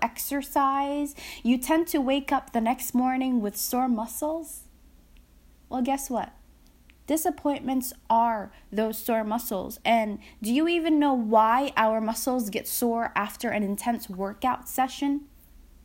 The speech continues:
It's because our muscles and also our fibers are actually breaking apart and breaking down. And so when we work out, we are actually causing microscopic damage to our muscle fibers. But as a result,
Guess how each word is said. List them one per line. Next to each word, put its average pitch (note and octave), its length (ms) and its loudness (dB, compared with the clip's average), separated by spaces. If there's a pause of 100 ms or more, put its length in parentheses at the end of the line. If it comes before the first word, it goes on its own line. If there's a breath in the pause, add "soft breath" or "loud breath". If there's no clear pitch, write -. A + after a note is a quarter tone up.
(260)
It's D4 200 0
because D#4 360 2
our C#4 220 4
muscles A#3 560 0
and A3+ 140 -2
also B3 340 0
our G3+ 280 0
fibers A#3 600 -2
are A3 100 0
actually G#3 680 -4 (420 loud breath)
breaking D4 440 4
apart C4+ 460 2
and G#3 180 0
breaking A#3 460 0
down. A3+ 480 -2 (100)
And A3+ 140 2
so C4 200 0
when B3 220 2
we A3 120 -2
work G#3 340 -4
out, D#4+ 420 2
we C4+ 180 4
are B3+ 100 0
actually A3 500 -2
causing G3+ 520 -2
microscopic B3 800 -2
damage C#4 500 0
to A#3 120 -4
our G#3+ 160 -2
muscle A#3+ 320 0
fibers. G3+ 560 -4
But G#3+ 160 2
as G#3+ 140 2
a G#3+ 80 -2
result, A3+ 480 2